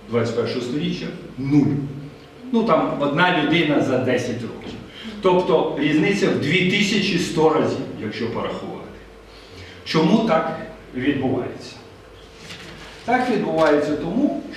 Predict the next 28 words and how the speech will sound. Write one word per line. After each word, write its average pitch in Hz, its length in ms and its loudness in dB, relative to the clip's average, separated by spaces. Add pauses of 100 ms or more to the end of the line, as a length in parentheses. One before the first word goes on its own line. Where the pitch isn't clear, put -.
що - 340 2 (280)
коли 175 420 2 (420)
в - 20 -14
Швейцарії 151 520 4 (120)
було 131 160 2
прийнято 127 540 4
остаточно 120 640 0
закон, 110 420 0 (300)
який 160 240 0
діє 127 340 2
до 110 80 0
сьогоднішнього 104 520 -6
дня, - 140 -6
в - 40 -12
тисяча 131 240 -2
вісімсот 120 380 -2
сорок 113 240 -2
сьомому 117 380 0
році, 240 320 4 (600)
про 175 220 4
загальне 147 500 4
військове 113 640 2 (140)
зобов'язання, 208 720 4 (680)
Швейцарія 214 580 4
пішла 160 840 2
дещо 147 340 2
іншим 123 460 0
шляхом. - 340 -8